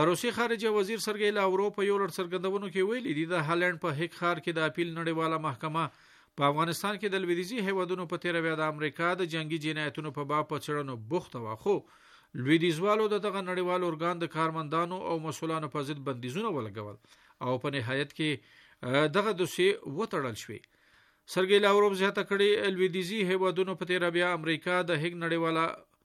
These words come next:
محکمه په ډلیز ډول لمسوي، څو له ذهنه په لرې پلمو پسې شي.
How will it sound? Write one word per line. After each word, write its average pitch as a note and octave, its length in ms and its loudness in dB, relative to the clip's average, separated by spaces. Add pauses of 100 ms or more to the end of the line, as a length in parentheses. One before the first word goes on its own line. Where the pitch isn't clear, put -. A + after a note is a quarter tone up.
(120)
محکمه D3+ 420 -2 (580)
په D3 60 2 (100)
ډلیز G3 400 4
ډول G3+ 220 4 (260)
لمسوي، E3+ 480 -2
څو G#3 100 0 (140)
له F3 60 4 (120)
ذهنه G3 240 2 (100)
په F3 60 0 (120)
لرې A#3 260 4 (240)
پلمو F3 380 0
پسې B2+ 320 -6
شي. A2 140 -12